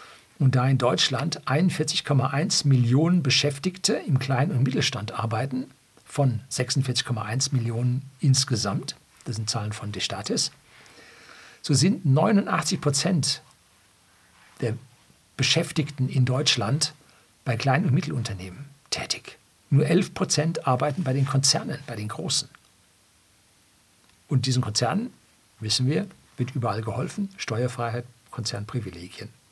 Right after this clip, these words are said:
politische Hilfe, ne? Und Abwehrgesetze gegen die kleinen Mittelständler, wenn die auf einmal im Konzern zu nahe kommen, ne? Und da wundert es nicht, wenn die Aktien dieser Konzerne,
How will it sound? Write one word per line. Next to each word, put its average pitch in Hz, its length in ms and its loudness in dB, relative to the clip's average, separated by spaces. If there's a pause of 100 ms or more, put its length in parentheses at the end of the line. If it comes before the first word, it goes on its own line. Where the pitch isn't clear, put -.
(880)
politische 101 500 -4 (1400)
Hilfe, - 300 -2 (160)
ne? 147 160 2 (800)
Und 101 400 -2
Abwehrgesetze 123 1200 2
gegen 104 260 -4
die 104 80 -6
kleinen 104 300 0
Mittelständler, 139 760 0
wenn 104 160 0
die 117 160 0
auf 101 100 -6
einmal 117 220 -2
im 117 80 -2
Konzern 107 340 -4
zu - 140 -2
nahe - 300 -4
kommen, - 200 -10 (220)
ne? 208 100 -10 (1400)
Und 135 140 4
da 117 120 2
wundert 147 280 4
es - 140 0
nicht, - 500 2 (800)
wenn 135 340 0
die 131 140 0
Aktien 139 340 0
dieser 135 200 2
Konzerne, 127 600 0